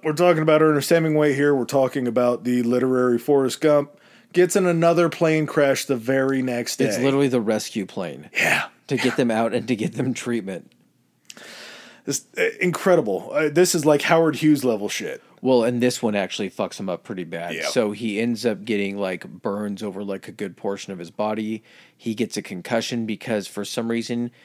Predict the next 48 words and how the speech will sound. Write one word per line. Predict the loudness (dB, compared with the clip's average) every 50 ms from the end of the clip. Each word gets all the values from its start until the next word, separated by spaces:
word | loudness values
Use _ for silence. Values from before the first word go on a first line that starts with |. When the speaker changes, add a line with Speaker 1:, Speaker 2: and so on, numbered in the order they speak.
| _ _ _
Speaker 2:
he | _ -6 -6 -6
hits | -4 -4 -6 -6 -6 -8 -10
the | -10
door | -6 -4 -4 -4 -2 -4
with | -4 -6
his | -8 -10 -8
head | -8 -10 -10 -8 -8
to | -10 -10
try | -8 -6 -6
to | -6 -6
open | -6 -8 -10 -10 -10 -10 -10
the | -8
door. | -8 -8 -6 -6 -6 -8 -10 -10
Speaker 1:
Uh-huh. | -10 -8 -8 -6 -6 -6 -4
Speaker 2:
I | -4 -4
don't | -4 -4
know | -4 -6
if | -6 -6
his | -8 -8 -8 -10 -14 -18 _ _ _ _ -12
legs | -10 -6 -6 -4 -6 -6 -6 -6
are | -4 -4 -4 -6 -8
broken | -10 -12 -10 -8 -8 -8 -8 -8 -8
or | -8 -8
something | -6 -8 -8 -8 -6 -6
like | -6 -6 -6 -6
that. | -4 -2 -2 -4 -4 _ _ -20 -20 _ _ _
He | _ -4 -2 -2 -2 -2 -2 -2 -4 -4 -6 -8 -10 -12 -14
<sighs> |
had | -14 -12 -12 -12 -14 -16 -14 -10 -6 -6 -6 -6
some | -6 -8 -6
internal | -6 -8 -6 -4 -4 -4 -2 -2
injuries, | -4 -4 -4 -4 -4 -4 -4 -2
right? | -2 -2 -2 -2 -6 -8 _ _ _ _ _ _ _ _ _ _ _ _ _ _ _ _ _
Speaker 1:
Yeah, | -18 -14 -12 -8 -6 -4 -4 -2 -2 -2 -2 -2
we | -2 0
Speaker 2:
And | -2 -2 0
he | -2 -4
Speaker 1:
for- | -2
Speaker 2:
broke | -2 -2 -4 -2 -4
it. | -6 -6 -4 -6 -6 -6 -6 -8 -8
I | -8
think | -8 -6 -6
he | -6 -6
broke | -4 -4 -6 -4
his | -6 -6 -6
arm | -6 -6 -6
as | -10 -12 -12
well. | -12 -12 -10 -12 -12 -14